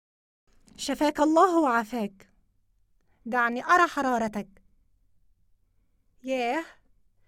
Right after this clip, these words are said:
إن حرارتك مرتفعة جدًا، وسعالك شديد.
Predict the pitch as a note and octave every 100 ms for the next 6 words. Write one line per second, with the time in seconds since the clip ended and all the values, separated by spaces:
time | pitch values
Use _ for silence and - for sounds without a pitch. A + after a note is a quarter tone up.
0 | _ G4 A4+ G4 E4 D#4 C#4+ C#4+ C#4+ C#4+
1 | C#4 C4 - C#4 B3+ C4 B3+ C4 A3 A#3
2 | - _ _ _ _ _ _ _ G#3+ G#3+
3 | A3 G3 D#4 D#4+ D4+ C4 C#4 E4+ D4+ A3